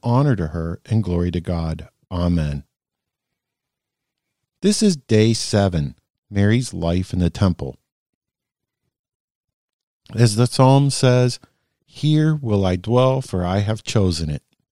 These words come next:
Number one,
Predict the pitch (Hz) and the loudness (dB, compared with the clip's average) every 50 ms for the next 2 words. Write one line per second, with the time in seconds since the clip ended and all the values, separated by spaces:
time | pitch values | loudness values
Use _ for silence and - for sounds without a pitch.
0 | _ _ _ _ _ _ _ _ _ _ _ _ _ _ _ _ _ _ _ _ | _ _ _ _ _ _ _ _ _ _ _ _ _ _ _ _ _ _ _ _
1 | _ _ _ _ _ _ _ _ _ _ _ _ _ _ _ _ _ _ _ - | _ _ _ _ _ _ _ _ _ _ _ _ _ _ _ _ _ _ _ -2
2 | 123 120 120 113 104 98 98 101 101 90 82 82 | 0 2 2 2 0 0 0 0 2 2 2 0